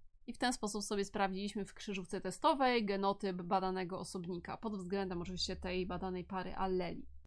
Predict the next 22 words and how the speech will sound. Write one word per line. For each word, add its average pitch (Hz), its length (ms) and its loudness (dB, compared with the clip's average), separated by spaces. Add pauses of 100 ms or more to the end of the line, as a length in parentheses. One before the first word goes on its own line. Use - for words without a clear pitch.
(100)
I 320 80 6
to 415 120 10
by 415 100 8
było 320 180 12
na 285 120 12
tyle, 294 320 10
jeżeli 240 360 6
chodzi 240 360 6
o - 80 0
krzyżówki 220 840 0 (220)
jednogenowe 214 1300 6 (120)
z 196 120 -2
dominacją 196 800 4
zupełną. 240 880 4 (100)
Mam 220 280 6
nadzieję, 277 320 8
że 240 140 4
było 220 200 4
to 220 120 0
w 190 80 0
miarę 214 300 6
zrozumiałe. 202 920 4